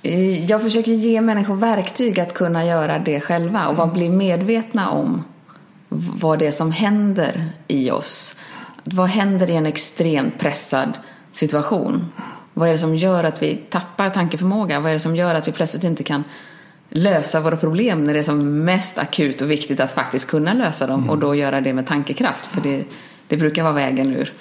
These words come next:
Speaker 1: ur de problemen som vi oftast har idag. Inte som vi hade på savannen när det var muskelstyrka och instinkt, liksom.
Speaker 2: Mm.
Speaker 1: Utan nu behöver vi tänka oss ur många problem.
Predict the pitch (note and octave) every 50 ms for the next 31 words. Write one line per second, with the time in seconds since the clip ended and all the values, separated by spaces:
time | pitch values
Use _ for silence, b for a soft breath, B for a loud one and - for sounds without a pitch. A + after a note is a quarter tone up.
0 | B B B - D3 C#3 C3+ C3+ C3 C#3+ C#3 C#3 C3+ C3+ C3 C3 B2+ B2+ C3 -
1 | - C#3 C#3 C3+ B2+ B2+ - - C3 - G#3 G#3+ A3+ A3+ G3 D3 F#2 - - D3+
2 | D3+ D3+ - - - - D#3+ E3 E3 D3 C#3+ D3+ - E3+ D3+ D3 D#3 F#3 G#3 G3
3 | E3 C3+ C#3 C#3+ C#3 C#3+ C#3+ C#3 C#3+ C3+ C3+ C#3 C3+ - - B2+ C3+ - - F#3+
4 | G3 F3+ F3+ - C3 C3 C3 C#3 C#3 - - C#3 C3 B2+ - - A3 F3 - -
5 | - - - - - - B2+ A#2+ G#2+ G#2+ C3+ D#3+ D#3+ B B B B B B -
6 | - D#3+ D#3+ - D#3 D3 C#3+ C#3+ C#3 C3 C3 C#3+ D3+ D#3 G#3 F#3 D#3+ D#3 D#3 E3+
7 | E3+ E3 D3+ D3 D#3 G3+ A3+ G3 D3+ C#3+ - G#3+ C4 C4 - - D3+ D3 D3 C#3+
8 | C3+ B2+ C3 C#3 C3 B2+ A#2+ A2+ D3 E3